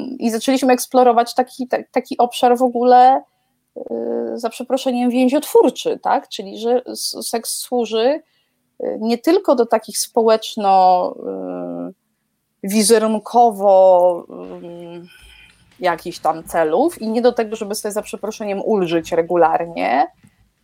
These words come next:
tylko że tam jest milion rzeczy więcej i, y, nie, nie wiem, jak się potoczyły dalsze losy, ale jak się rozstawaliśmy, no to, y, mogłabym uczciwie powiedzieć, że tam ten,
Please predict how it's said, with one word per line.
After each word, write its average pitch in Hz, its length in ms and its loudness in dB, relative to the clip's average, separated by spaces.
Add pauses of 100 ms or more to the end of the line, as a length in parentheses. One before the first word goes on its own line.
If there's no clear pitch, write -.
tylko 220 340 0
że 254 100 2
tam 214 220 2
jest 247 240 -4
milion 233 600 -2
rzeczy 226 300 -2
więcej 196 800 2
i, 214 460 -6 (600)
y, 202 680 -2 (380)
nie, 220 180 0
nie 240 140 6
wiem, 254 100 6
jak 233 120 4
się 254 100 2
potoczyły 226 420 2
dalsze 208 420 2
losy, 190 360 4
ale 247 160 6
jak 240 120 2
się - 120 0
rozstawaliśmy, 233 800 0
no 277 120 -2
to, 349 120 -6
y, 330 220 -12 (320)
mogłabym 277 460 0
uczciwie 262 440 -4
powiedzieć, 240 460 -6
że 240 100 0
tam 247 260 2
ten, 254 280 2